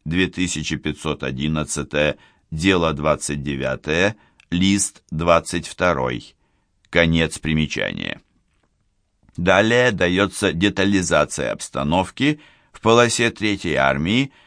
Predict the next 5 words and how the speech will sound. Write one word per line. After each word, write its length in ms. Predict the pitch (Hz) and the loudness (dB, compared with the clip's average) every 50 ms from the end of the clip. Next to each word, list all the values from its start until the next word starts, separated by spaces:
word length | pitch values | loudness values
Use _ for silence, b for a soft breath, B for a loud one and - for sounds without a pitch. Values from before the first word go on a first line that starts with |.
| b b b b b b | b b b b b b
занимающая 880 | 80 101 113 110 110 107 104 104 101 104 110 110 107 - 117 120 120 117 | 2 4 4 6 6 6 6 6 6 6 4 2 0 0 0 0 0 0
почти 420 | - 113 110 - - - 117 113 | 0 -4 -4 -4 -4 -2 -2 -2
страницу 720 | 107 - - 101 101 90 80 87 113 151 156 - - 110 | -2 -2 -4 -2 0 0 2 2 0 0 0 0 -2 0
машинописного 880 | 95 90 78 - 87 78 80 76 - 76 73 73 - 76 76 73 76 71 | 0 0 0 0 0 -2 -2 -2 -2 -2 -2 -2 -2 -2 -2 -2 -2 -2
текста. 540 | 73 - 73 65 - - - - - - | -2 -4 -6 -6 -4 -8 -10 -10 -10 -14